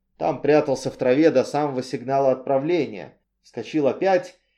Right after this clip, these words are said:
и на сей раз заснул уже на всю ночь, мчась вдоль невероятного побережья. И, о Будда,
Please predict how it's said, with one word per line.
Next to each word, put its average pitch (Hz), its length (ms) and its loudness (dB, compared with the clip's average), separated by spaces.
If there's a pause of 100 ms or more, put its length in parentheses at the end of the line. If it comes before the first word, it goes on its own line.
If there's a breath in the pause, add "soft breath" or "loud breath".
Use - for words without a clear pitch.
(280)
и 139 60 -8
на 165 140 0
сей 240 300 4
раз 208 260 4
заснул 160 400 -4
уже 143 200 -4
на 135 120 -2
всю 143 240 -8
ночь, 135 400 -4
мчась 113 400 -4
вдоль 117 320 -6
невероятного 127 680 -4
побережья. 123 1000 -2
И, 131 460 -10 (300)
о 196 200 2
Будда, 139 800 -6